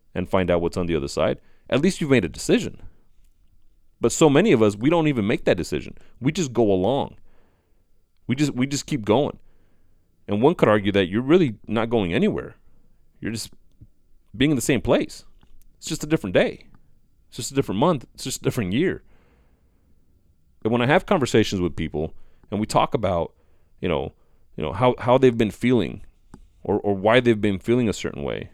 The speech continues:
and then you ask them how long they've been feeling that way, and they say, "Oh, it's, it's been months. It's been years." It's mind-blowing. Why? Because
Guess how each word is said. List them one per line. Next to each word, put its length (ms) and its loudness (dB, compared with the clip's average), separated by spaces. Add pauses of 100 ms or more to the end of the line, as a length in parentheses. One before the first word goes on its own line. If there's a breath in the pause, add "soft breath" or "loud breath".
(280)
and 80 -2
then 80 0
you 120 2
ask 220 0
them 100 -6
how 120 0
long 280 0
they've 120 -2
been 120 -6
feeling 340 0
that 140 -8
way, 220 -14 (1120)
and 140 -8
they 80 0
say, 400 6
"Oh, 240 2
it's, 180 -8 (200)
it's 160 -14
been 160 -2
months. 520 -2
It's 120 -10
been 260 -4
years." 460 -4 (920)
It's 160 -8
mind-blowing. 720 -4 (720)
Why? 160 2
Because 440 2